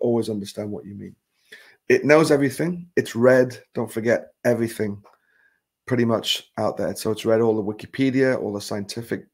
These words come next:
data it's gone through. Don't forget, it's not saving information in a database. It doesn't know where it's read anything. So when you ask it, "How long is the Golden Gate Bridge?"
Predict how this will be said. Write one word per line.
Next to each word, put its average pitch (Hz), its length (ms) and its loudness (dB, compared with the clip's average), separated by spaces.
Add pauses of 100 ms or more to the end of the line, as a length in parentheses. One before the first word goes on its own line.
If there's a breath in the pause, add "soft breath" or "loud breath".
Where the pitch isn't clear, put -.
(200)
data 110 500 -2 (480 soft breath)
it's - 160 -10
gone 107 260 0
through. 98 380 -6 (840 loud breath)
Don't 131 180 6
forget, 131 220 4
it's - 120 -2
not - 160 2
saving 147 840 4 (100)
information 120 760 0
in 117 140 0
a 107 40 -2
database. 98 720 -4 (880)
It 127 120 -8
doesn't 127 260 2
know 123 140 2
where 117 400 2
it's 113 200 -2
read 113 360 -2 (120)
anything. 110 440 -6 (420)
So - 160 -8
when 117 140 -2
you 123 100 -2
ask 143 320 -2
it, 123 220 0
"How 127 180 0
long 123 220 2
is 117 100 -8
the 113 80 -8
Golden 113 320 -2
Gate 104 180 -4
Bridge?" 135 600 0